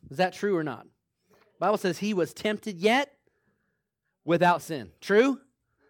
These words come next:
Without sin. So the temptation in and of itself is not sin, is it? It can't be.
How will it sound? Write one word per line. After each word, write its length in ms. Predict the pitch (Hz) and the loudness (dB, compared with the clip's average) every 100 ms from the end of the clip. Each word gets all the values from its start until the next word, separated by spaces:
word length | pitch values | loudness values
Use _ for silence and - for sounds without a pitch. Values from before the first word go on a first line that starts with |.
| _ - | _ -4
Without 320 | 170 196 214 | 4 6 4
sin. 240 | - 196 147 | 2 -2 2
So 320 | 196 170 139 | 2 2 -2
the 140 | 175 | -4
temptation 720 | - 247 226 - 285 302 240 | 0 0 -2 0 0 0 -2
in 60 | 208 | -2
and 80 | 208 | 0
of 120 | 214 | 0
itself 400 | 196 - 311 - | -2 0 0 0
is 160 | 185 165 | -6 -2
not 380 | 208 254 233 _ _ _ _ _ _ _ - | 0 0 -2 _ _ _ _ _ _ _ -20
sin, 460 | - 294 196 113 101 | -8 -6 -6 -8 -8
is 180 | 190 214 | -6 -4
it? 200 | 147 - _ _ _ _ _ _ _ _ _ _ | -6 -10 _ _ _ _ _ _ _ _ _ _
It 120 | 202 208 | -4 0
can't 300 | 262 480 220 | 0 0 -2
be. 240 | 120 | -8